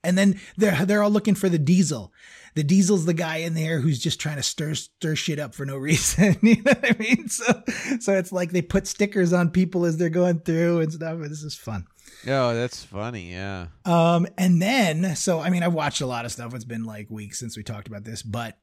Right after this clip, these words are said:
Speaker 1: I will tell you that, and I think I've been, I've been talking this up for this whole week, probably.
Speaker 2: Okay.
Speaker 1: Untold.
Speaker 2: Oh, man, I watched a couple today.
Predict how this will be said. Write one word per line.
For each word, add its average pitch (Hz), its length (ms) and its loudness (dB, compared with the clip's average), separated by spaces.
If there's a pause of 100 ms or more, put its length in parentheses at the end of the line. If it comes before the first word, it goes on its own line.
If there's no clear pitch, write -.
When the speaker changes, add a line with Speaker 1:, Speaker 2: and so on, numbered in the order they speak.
(100)
Speaker 1:
I 143 200 -6
will 233 200 -4
tell - 380 -8
you 104 380 -8 (360)
that, 117 260 -12
and 131 160 -12
I 123 80 -8
think 120 240 -10
I've 110 160 -12
been, 101 260 -8
I've 117 120 -14
been 104 160 -10
talking 107 280 -12
this 98 140 -12
up 104 180 -14 (160)
for - 220 -16
this 101 180 -10
whole 95 200 -12
week, 104 260 -14
probably. 95 400 -12 (300)
Speaker 2:
Okay. 117 460 -4 (100)
Speaker 1:
Untold. 156 680 2 (180)
Speaker 2:
Oh, 233 520 8
man, 180 240 2
I 180 80 4
watched 180 320 2
a 170 60 -4
couple 175 280 0
today. 165 480 0